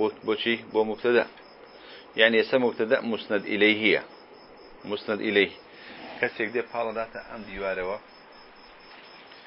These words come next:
کامیان مسند و کامیان مسند إليهیە؟ شتە گەورەکە کە دیوارەکەیە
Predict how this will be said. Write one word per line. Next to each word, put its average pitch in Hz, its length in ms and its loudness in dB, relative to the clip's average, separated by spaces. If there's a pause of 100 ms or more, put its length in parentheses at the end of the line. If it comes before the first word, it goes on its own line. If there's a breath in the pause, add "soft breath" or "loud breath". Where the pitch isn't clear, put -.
(300 loud breath)
کامیان 120 400 4
مسند 107 260 -4
و 107 80 0
کامیان 117 400 -2
مسند 101 300 -6
إليهیە؟ 95 420 0 (220)
شتە 120 220 2
گەورەکە 107 440 2
کە 117 140 -2
دیوارەکەیە 101 540 0